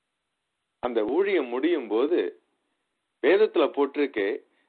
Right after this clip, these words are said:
"தீர்க்கதரிசி புத்தினர்கள் நிறைந்து இருந்தார்கள்." இங்கேயும் அங்கேயும் போறது அவங்க எல்லாருக்கும் தெரியுது.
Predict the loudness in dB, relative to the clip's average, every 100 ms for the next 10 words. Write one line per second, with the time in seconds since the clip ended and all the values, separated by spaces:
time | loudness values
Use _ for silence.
0 | _ 0 2 2 2 6 6 4 2 -2
1 | 0 0 0 2 2 4 2 0 0 4
2 | 4 4 4 4 4 4 4 4 4 2
3 | -2 -2 2 2 2 0 0 0 2 2
4 | 4 2 4 4 6 6 6 2 0 2
5 | 2 2 -2